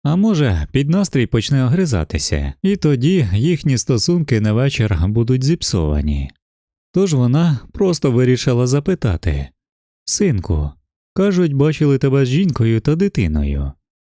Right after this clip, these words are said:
Зустрічаєшся з кимось?» мовила Олена якомога лагідніше.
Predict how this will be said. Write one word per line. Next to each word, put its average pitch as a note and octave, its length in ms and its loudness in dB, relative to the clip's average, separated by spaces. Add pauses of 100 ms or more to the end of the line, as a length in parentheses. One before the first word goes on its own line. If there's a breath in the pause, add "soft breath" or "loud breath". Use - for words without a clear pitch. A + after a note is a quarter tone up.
(180)
Зустрічаєшся C#3+ 920 0
з - 80 -6
кимось?» D2 540 -4 (300)
мовила B2+ 560 2
Олена A2+ 480 2
якомога C#3+ 600 2
лагідніше. D#2 840 0